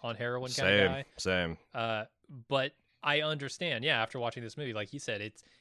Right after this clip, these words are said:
Speaker 1: it kinda gives you a three sixty view of the whole thing. It makes you understand why people who, you know, do give it a shot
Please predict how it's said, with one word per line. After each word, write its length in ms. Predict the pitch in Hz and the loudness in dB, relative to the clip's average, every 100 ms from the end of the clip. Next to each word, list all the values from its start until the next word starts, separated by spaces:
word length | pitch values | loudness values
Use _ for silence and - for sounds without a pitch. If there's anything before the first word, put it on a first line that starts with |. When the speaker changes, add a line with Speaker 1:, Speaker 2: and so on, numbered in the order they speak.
| _ | _
Speaker 1:
it 80 | - | -10
kinda 200 | - 123 | -6 -4
gives 240 | 113 113 | -4 -6
you 200 | 117 113 | -4 -4
a 320 | 113 107 107 101 - | -2 -2 -4 -8 -14
three 220 | 120 120 | -10 -8
sixty 300 | - 120 113 | -8 -10 -10
view 220 | 104 117 | -8 -8
of 80 | 101 | -6
the 80 | 101 | -8
whole 140 | 104 | -10
thing. 320 | - 104 98 - _ | -10 -12 -12 -16 _
It 60 | 117 | -8
makes 200 | 107 127 | -6 -4
you 100 | 113 | -6
understand 480 | 110 - 117 107 101 | -6 -4 -4 -4 -8
why 280 | 107 110 | -4 -4
people 500 | - 117 117 110 107 - - _ _ - | -4 -8 -4 -4 -6 -14 -20 _ _ -10
who, 80 | 143 | -6
you 100 | 139 | -4
know, 160 | 117 107 | -4 -6
do 360 | 135 233 208 | -6 -6 -6
give 200 | 131 123 | -2 -2
it 60 | 104 | -2
a 40 | |
shot 400 | 95 113 101 104 | -6 -4 -4 -6